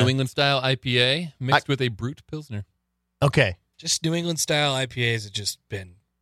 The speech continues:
Speaker 3: really hit or miss for me.
Speaker 2: Hey, can we, can we talk about that real quick?
Speaker 1: Mm-hmm.
Speaker 3: Yes.
Speaker 2: Um,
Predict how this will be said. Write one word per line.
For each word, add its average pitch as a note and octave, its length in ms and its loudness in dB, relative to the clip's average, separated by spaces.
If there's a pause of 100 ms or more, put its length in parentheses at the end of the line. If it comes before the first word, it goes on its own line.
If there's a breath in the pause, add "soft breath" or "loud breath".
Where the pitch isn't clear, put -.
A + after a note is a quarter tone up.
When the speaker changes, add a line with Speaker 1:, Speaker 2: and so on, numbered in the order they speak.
Speaker 3:
really E3+ 400 2
hit B2 160 -2
or A2 100 -4
miss G#2 220 -8
for A2 100 -10
me. G#2 240 -8 (220)
Speaker 2:
Hey, A3 160 4
can A3+ 220 -2
we, D4+ 180 0
can G#3+ 180 0
we D4+ 100 0
talk D#3 300 0 (140)
about D3+ 220 2
that C#3 220 0
real D3+ 140 0
quick? D#3+ 240 0
Speaker 1:
Mm-hmm. D3+ 180 4
Speaker 3:
Yes. C#3 260 4
Speaker 2:
Um, C#3+ 420 6